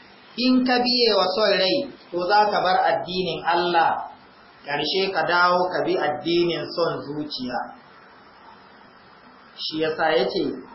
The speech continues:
"Fa yudillaka," sai ya ɓatar da kai an sabilillahi daga addinin Allah. "Innal ladhina yudilluna an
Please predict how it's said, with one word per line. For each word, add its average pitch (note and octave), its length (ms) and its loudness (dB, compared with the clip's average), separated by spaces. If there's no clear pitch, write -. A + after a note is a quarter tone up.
"Fa E3+ 120 -2
yudillaka," D3+ 720 0
sai E3+ 220 0
ya D#3+ 80 2
ɓatar E3 400 0
da D3+ 100 0
kai D3+ 200 2
an E3 200 0
sabilillahi D3 800 0
daga C#3 320 -4
addinin B2+ 440 -6
Allah. A2 360 -16
"Innal D3+ 440 -2
ladhina D3+ 440 0
yudilluna C#3+ 640 -4
an D3+ 200 -2